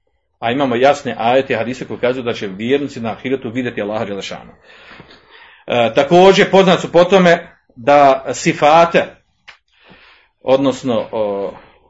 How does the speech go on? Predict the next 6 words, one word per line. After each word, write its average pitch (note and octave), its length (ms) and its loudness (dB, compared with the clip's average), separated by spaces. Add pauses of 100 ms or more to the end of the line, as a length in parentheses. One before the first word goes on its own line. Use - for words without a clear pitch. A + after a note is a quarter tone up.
(600)
svojstva E3+ 420 2
Allaha C#3 240 4
Đelešanuhu, C#3 800 -2 (160)
da B2+ 280 0
sve - 320 -2
tevile. G#2+ 500 -2